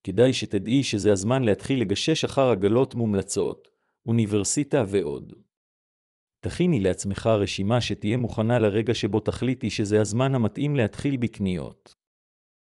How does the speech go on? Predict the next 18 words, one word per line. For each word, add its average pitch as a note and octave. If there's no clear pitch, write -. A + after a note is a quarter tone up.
מצילומי G#2
הריון G2+
ועד A2+
הכנה B2+
ללידה, F#2+
הדבר G#2+
השלוש C3+
שהרה A#2
טרייה A#2
צריכה C3+
לדעת. F#2
הדבר G2+
השלוש G#2+
שצריך A2
לדעת G#2+
נוגע A2
לצילומי G#2+
הריון. D#2+